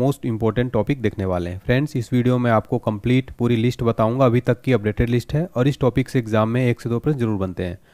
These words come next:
फ्रेंड्स, पूरा कंप्लीट फोटो के साथ में पढ़ाऊंगा, कंप्लीट डिटेल पढ़ाऊंगा। तो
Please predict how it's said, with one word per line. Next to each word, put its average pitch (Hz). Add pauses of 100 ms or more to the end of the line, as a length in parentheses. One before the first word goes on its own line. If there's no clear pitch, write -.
(180)
फ्रेंड्स, 135
पूरा 135
कंप्लीट 127
फोटो 113
के 131
साथ 120
में 120
पढ़ाऊंगा, 120
कंप्लीट 117
डिटेल 113
पढ़ाऊंगा। 123 (600)
तो -